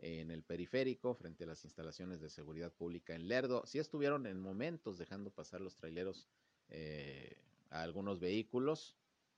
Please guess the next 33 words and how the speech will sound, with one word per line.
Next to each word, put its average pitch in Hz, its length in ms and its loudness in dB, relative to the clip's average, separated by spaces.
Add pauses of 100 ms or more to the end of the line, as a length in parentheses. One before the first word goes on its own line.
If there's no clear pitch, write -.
(140)
eh, 73 500 -10
los 80 160 -6
detenían, 120 600 2
duraban 92 300 2
un 92 80 -2
buen 90 120 -2
rato 139 240 2
y 98 40 0
luego 95 120 2
ya 92 80 2
los 87 140 -4
dejaban 87 320 -4
pasar, 160 400 2
pero 90 160 0
bueno, 85 240 0
pues 76 160 -12
esto 85 200 -12
generó, 80 360 -6
como 78 160 -10
le 71 80 -8
decía, 82 340 -4 (300)
pues - 200 -10
un 85 120 -8
caos, - 540 -2 (300)
eh, 67 540 -12 (140)
ahí 87 320 2
en, 76 200 -4 (520)
en, 76 320 -8
en 87 100 -4
esa 92 220 -4
parte 85 260 -2
del 80 140 -2
periférico. 135 800 2